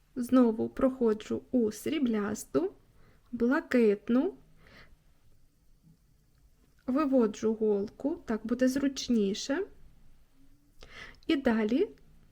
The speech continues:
я повторно проходжу у сріблясту бісеринку, де в мене вже сплетений хрестик.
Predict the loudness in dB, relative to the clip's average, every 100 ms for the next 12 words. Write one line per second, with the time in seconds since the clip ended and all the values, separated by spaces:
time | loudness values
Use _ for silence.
0 | -20 -12 0 0 2 0 -2 0 2 2
1 | 2 0 0 -2 0 0 2 2 2 0
2 | -2 -2 -8 _ 4 4 2 0 2 2
3 | 2 0 -4 -6 -4 -2 0 2 0 2
4 | 0 2 2 4 4 4 2 0 -2 -4
5 | -2 -2 0 -2 0 0 -4 -6 -6 -10
6 | -14 -14